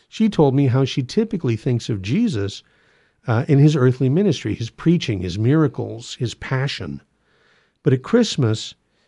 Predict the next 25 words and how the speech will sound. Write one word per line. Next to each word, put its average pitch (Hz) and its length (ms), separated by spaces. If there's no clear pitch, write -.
it 147 60
would 131 120
come 143 200
home 160 280
to 147 120
her 107 180
that 113 80
he 117 80
became 131 320
a 123 40
man 123 300
to 120 80
sacrifice 127 680
himself 120 360
for 123 140
our 107 80
salvation, 113 760
that 131 120
he 135 40
came 165 260
as 147 120
a 156 40
helpless 165 460
baby, 147 500
that 104 220